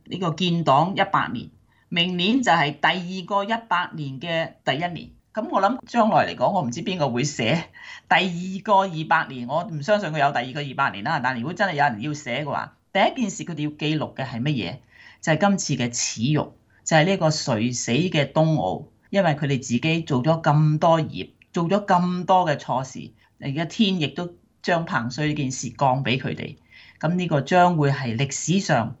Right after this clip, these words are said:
佢哋所謂嘅中共第二個一百年嘅第一件大事，就係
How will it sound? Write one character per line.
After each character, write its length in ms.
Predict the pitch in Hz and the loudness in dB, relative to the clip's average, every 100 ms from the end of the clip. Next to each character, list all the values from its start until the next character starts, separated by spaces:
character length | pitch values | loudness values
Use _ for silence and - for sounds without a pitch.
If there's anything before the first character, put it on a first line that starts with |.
| - | -4
佢 60 | |
哋 160 | 156 127 | -2 -2
所 260 | 143 151 170 | 2 4 4
謂 120 | 135 | 2
嘅 140 | 143 | 0
中 220 | 160 180 | -4 -4
共 320 | 160 123 117 - - | -2 0 0 -4 0
第 80 | 151 | 2
二 540 | 160 156 160 170 165 | 2 0 0 -2 0
個 340 | 190 170 170 - _ | 4 6 4 -2 _
一 100 | 208 - | -4 0
百 200 | - 160 240 | -2 -2 -4
年 200 | 240 240 | -4 -2
嘅 120 | 175 - | -4 -2
第 220 | 165 190 | 0 2
一 100 | 233 170 | -2 -2
件 80 | 139 | -2
大 140 | 135 131 | -2 -2
事， 160 | - 120 - - _ - | -6 -10 -12 -20 _ -6
就 100 | 151 | -4
係 180 | 127 | -4